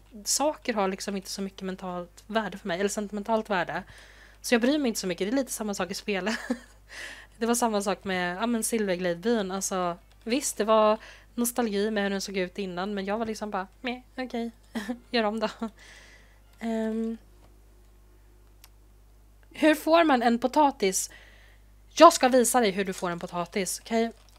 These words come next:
Jag har fått en potatis. Nej, Ivy har lagt ur min potatis. Jag som skulle visa den och vara stolt. Jag ska visa hur man får sin potatis. Man åker till Furgrow, eller det måste man ju inte göra, men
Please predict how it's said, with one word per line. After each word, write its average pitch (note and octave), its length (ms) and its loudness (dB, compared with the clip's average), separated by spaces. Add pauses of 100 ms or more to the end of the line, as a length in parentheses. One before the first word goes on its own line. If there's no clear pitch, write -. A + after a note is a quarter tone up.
(240)
Jag B3+ 160 4
har C#4+ 100 6
fått - 300 0
en A3+ 80 0
potatis. G3 720 -6 (840)
Nej, G3+ 400 0 (560)
Ivy A#3+ 220 0
har A3 100 0
lagt G#3+ 220 -2
ur B3+ 220 0
min F#3+ 220 -4
potatis. G#3+ 760 -4 (100)
Jag B3 200 8
som C#4 200 4
skulle B3 260 2
visa B3 440 2
den C4 180 0
och A#3 80 -2
vara G#3 180 4
stolt. F#3 380 -2
Jag A#3 100 -4
ska C4+ 100 -2
visa B3 320 0
hur A3+ 60 -2
man G#3 100 -4
får G3 200 -4
sin F#3 200 -8
potatis. F3+ 640 -10 (580)
Man G#3+ 180 0
åker D4 360 2
till F#3 180 -2
Furgrow, F#3 460 -2
eller A#3 120 4
det A3+ 60 2
måste G#3 260 -4
man F#3 100 -4
ju - 20 -4
inte E3 120 -10
göra, D#3+ 140 -4
men F#3 200 -8